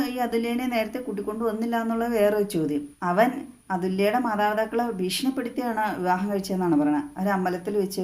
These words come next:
കണ്ടുമുട്ടി, അങ്ങനെ, ആ, നിരന്തരം അവൻ്റെ വീട്ടുകാരെ കൊണ്ടൊക്കെ ഭീഷണിപ്പെടുത്തിയൊക്കെയാണ് കല്യാണം കഴിച്ചതെന്നാണ് ഈ ആ, അതുല്യയുടെ മാതാപിതാക്കളുടെ ഇൻ്റർവ്യൂവിലൊക്കെ കണ്ടത്.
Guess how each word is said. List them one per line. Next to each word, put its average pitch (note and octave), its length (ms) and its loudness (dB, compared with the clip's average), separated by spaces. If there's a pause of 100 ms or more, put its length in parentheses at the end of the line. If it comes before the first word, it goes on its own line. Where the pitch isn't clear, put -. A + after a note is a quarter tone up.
(120)
കണ്ടുമുട്ടി, E3 640 0 (460)
അങ്ങനെ, F3 340 4 (200)
ആ, F3 60 0 (680)
നിരന്തരം F#3+ 540 0
അവൻ്റെ F3+ 260 2
വീട്ടുകാരെ F3+ 400 2
കൊണ്ടൊക്കെ G3 680 0
ഭീഷണിപ്പെടുത്തിയൊക്കെയാണ് F#3 1400 0 (420)
കല്യാണം E3 340 4
കഴിച്ചതെന്നാണ് D#3+ 480 0 (500)
ഈ F#3 140 -2
ആ, E3+ 120 6 (260)
അതുല്യയുടെ D#3+ 500 2
മാതാപിതാക്കളുടെ D#3 840 0
ഇൻ്റർവ്യൂവിലൊക്കെ D3+ 640 -2
കണ്ടത്. C#3 300 0